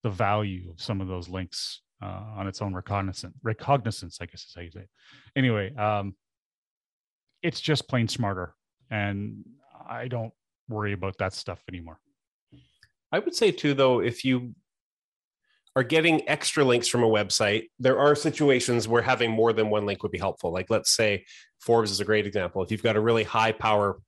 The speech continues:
Speaker 2: site linking to you and they write an article about a certain service you offer or a product you sell, and then later on they write another article about a different service or different product, and you end up getting multiple links pointing to different products and service offerings from different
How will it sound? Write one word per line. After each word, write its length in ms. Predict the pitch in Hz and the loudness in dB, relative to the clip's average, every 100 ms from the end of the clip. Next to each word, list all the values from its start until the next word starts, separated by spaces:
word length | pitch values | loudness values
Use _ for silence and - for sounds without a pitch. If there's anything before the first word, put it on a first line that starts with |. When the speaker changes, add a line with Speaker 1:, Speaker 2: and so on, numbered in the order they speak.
| _ | _
Speaker 2:
site 320 | - 117 107 | -2 0 0
linking 320 | 101 113 123 110 | -2 -2 -2 -4
to 120 | 92 | -6
you 160 | 90 101 - - - | -6 -8 -14 -14 -2
and 140 | 113 | 0
they 80 | 117 | 2
write 180 | 113 113 | 2 2
an 60 | |
article 360 | 113 165 - 123 | 2 2 4 2
about 200 | 101 104 | 2 0
a 40 | |
certain 260 | - 120 107 | 0 -2 -2
service 420 | - 120 117 - | 0 2 2 0
you 140 | 101 | 0
offer 240 | 95 90 90 | 0 0 -4
or 80 | 90 | -4
a 60 | |
product 420 | - 104 104 - | 0 0 0 -6
you 60 | 90 | -8
sell, 360 | - 82 85 - - - - | -4 -4 -4 -8 -20 -14 -4
and 180 | 104 | 0
then 220 | 107 104 92 | 0 -2 -2
later 300 | 101 110 98 | 0 2 2
on 180 | 107 | 2
they 100 | 120 | 2
write 220 | 120 123 131 | 4 2 4
another 280 | 139 160 | 4 4
article 300 | 107 104 - | 4 2 0
about 160 | 117 123 | 0 2
a 60 | 123 | 0
different 420 | 101 170 170 107 | -2 0 0 0
service 380 | 117 98 90 98 | 0 0 -2 -4
or 60 | |
different 340 | 92 135 120 - | -4 0 0 2
product, 420 | 98 87 - _ _ - - _ | 0 0 -8 _ _ -20 -20 _
and 320 | 117 117 120 | 0 2 4
you 80 | 131 | 4
end 140 | 135 | 4
up 80 | 123 | 2
getting 240 | 135 123 | 2 4
multiple 440 | 117 131 - - 113 | 4 2 2 0 2
links 520 | 127 117 107 - - | 4 2 -2 -6 -8
pointing 380 | - 127 117 117 | 0 0 2 -2
to 100 | - | -4
different 360 | 104 120 120 - | -4 -2 -2 0
products 380 | 117 110 107 104 | 0 2 -2 -4
and 80 | |
service 360 | - 117 117 110 | 0 0 -2 -2
offerings 560 | 98 92 98 92 92 - | -2 -2 -4 -4 -6 -4
from 220 | 107 98 | -4 -2
different 320 | 110 110 | -2 -2